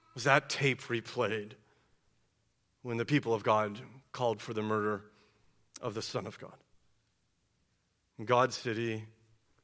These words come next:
among God's people, incited by God's leaders, resounded the cheers of crucifixion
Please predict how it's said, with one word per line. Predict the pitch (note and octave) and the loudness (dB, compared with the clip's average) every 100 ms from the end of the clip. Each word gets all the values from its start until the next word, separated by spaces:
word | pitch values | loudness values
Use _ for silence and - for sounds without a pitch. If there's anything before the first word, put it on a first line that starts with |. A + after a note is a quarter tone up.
| _ _ _ - | _ _ _ -6
among | A2 G#2+ | -4 4
God's | A#2 A#2+ - | 4 4 0
people, | A2+ - G#2+ | -6 -2 -4
incited | - A#2 A2 | 0 0 0
by | A2 | 0
God's | G#2 A2 A2+ A2 G#2 | 2 2 2 0 -4
leaders, | A2 G#2 G#2 G2+ - - - - | -6 -4 -6 -10 -12 -16 -20 -10
resounded | A#2 G2+ A2 A2 G#2 | -6 0 0 0 -4
the | |
cheers | G2+ - A2 G#2+ G#2+ G#2 - - | -8 -6 -4 -4 -6 -8 -10 -12
of | - | -10
crucifixion | - D3+ - G#2 G2+ - G2 | -6 -6 -6 -10 -12 -10 -10